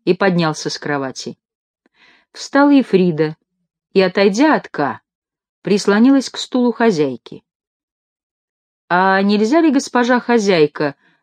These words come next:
рассеянно сказал К, — отложить наш разговор? Подождите, пока я вернусь от старосты.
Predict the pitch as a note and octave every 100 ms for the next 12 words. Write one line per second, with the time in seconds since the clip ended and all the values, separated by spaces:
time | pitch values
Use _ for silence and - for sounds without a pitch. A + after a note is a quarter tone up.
0 | _ D#3+ E3+ E3 F#3 E3 D#3+ - E3+ E3
1 | D#3 D3+ B3 B3 - _ _ _ _ A#3+
2 | - D#4 C#4+ G3+ - C#3 C3+ D3+ C#3 C#3+
3 | C#3 C3 - - _ _ _ _ _ _
4 | _ _ - C#4+ D#4+ A3+ F3 - D#3 D3+
5 | D#3 D3+ D3+ F3+ E3+ - - F3+ - -
6 | C3 G2+ - - A#2